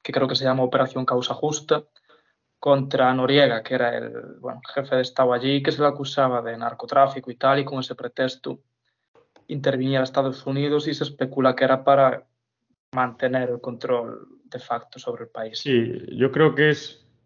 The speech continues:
Speaker 2: el momento en el que él vive, pues, eh, coincide con eso que dices. Me suena mucho ese,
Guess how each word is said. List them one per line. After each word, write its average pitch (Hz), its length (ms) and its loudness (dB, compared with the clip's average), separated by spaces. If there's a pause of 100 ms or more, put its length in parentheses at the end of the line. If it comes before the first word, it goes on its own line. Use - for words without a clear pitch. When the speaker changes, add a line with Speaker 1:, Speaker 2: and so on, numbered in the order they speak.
(220)
Speaker 2:
el 127 140 0
momento 147 460 4
en 147 80 6
el 139 80 2
que 151 80 0
él 147 120 2
vive, 156 280 2
pues, 131 340 0 (280)
eh, 110 580 2 (840)
coincide 120 540 6
con 117 140 6
eso 117 220 2
que 107 80 -2
dices. 113 300 0
Me 101 120 -2
suena 127 260 4
mucho 123 340 2
ese, 104 680 -2